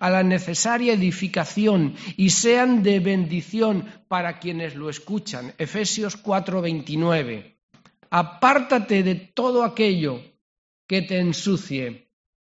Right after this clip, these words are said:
Apártate de todo aquello que te haga daño. Todo aquello que tú sabes que no te va bien, tíralo por la ventana y vive de una forma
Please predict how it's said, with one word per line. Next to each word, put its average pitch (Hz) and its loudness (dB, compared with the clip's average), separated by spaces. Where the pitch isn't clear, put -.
Apártate 247 4
de 220 2
todo 247 2
aquello 208 0
que 170 -4
te 202 -2
haga 214 2
daño. 160 -2
Todo 262 2
aquello 262 -2
que 220 0
tú 269 -4
sabes 226 -4
que 202 -2
no 226 -2
te 240 -2
va 233 0
bien, 214 -2
tíralo 269 6
por 240 4
la 233 6
ventana 208 2
y 180 4
vive 208 6
de 156 0
una 165 2
forma 196 0